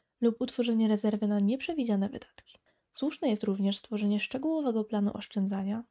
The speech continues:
określając, ile co miesiąc możemy odłożyć na konkretny cel.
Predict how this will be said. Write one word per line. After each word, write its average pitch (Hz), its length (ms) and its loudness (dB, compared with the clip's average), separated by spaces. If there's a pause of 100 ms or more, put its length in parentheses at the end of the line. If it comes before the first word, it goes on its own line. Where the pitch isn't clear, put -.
(140)
określając, 226 760 -2 (400)
ile 269 180 2
co 277 140 -2
miesiąc 226 500 0 (340)
możemy 349 280 -2
odłożyć 233 640 0
na 277 120 -4
konkretny 202 480 -2
cel. - 180 -14